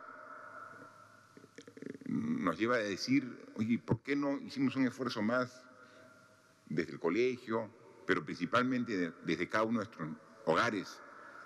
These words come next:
para formar mejores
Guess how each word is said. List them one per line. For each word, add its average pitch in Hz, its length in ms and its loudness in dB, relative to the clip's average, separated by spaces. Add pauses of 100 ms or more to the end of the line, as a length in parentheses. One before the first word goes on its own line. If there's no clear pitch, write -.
(640)
para 76 180 2
formar 98 580 2 (2250)
mejores 101 600 0